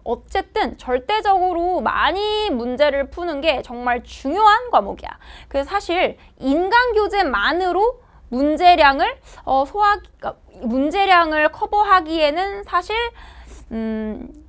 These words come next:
좋진 않죠. 그치? 어, 부족해. 인간 교재에 들어가 있는 수학 문제량만으로는 시험을 대비하기엔 좀 부족하단 말이야. 그래서 뭐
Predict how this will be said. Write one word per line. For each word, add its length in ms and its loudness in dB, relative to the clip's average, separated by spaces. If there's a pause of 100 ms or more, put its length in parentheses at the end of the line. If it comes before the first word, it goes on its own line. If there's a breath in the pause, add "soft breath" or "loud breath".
좋진 260 -6
않죠. 500 -8
그치? 520 -8
어, 260 -20
부족해. 600 -4
인간 360 0
교재에 340 0
들어가 400 2
있는 320 -2
수학 260 -4
문제량만으로는 1300 -2 (280 soft breath)
시험을 600 2
대비하기엔 540 2
좀 100 -8
부족하단 500 -16
말이야. 300 -20 (260)
그래서 380 0 (440 soft breath)
뭐 280 -4